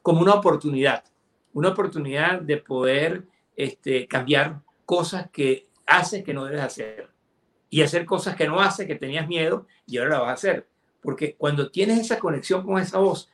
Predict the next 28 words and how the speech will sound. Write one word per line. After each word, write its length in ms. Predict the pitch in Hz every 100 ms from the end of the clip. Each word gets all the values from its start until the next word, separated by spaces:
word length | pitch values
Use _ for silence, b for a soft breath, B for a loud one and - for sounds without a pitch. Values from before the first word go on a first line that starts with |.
| _
tienes 300 | 139 151 156
fuerza. 540 | 170 160 120 - - _ _ _ _ _ -
O 60 |
sea, 180 | - 143 - _ b
eh, 260 | - 135 -
yo 140 | 135
a 40 | 151
veces 280 | 190 190 214
admiro 320 | 170 151 185
mucho 240 | 180 175
a 40 | 196
las 100 | 170
personas 500 | - 151 147 185 185 b b
que 120 | - 131
se 140 | 113
conectan 420 | 135 131 127 190
con 160 | 190 139
Dios, 180 | 139 151
por 160 | 185
ejemplo, 340 | 151 151 156 180
y 60 |
se 120 | 160
sienten 480 | 151 147 143 156 180
que 100 | 156
tienen 260 | 151 143 151
una 180 | 160 156
fe 120 | 170
enorme, 520 | 160 170 143 117 110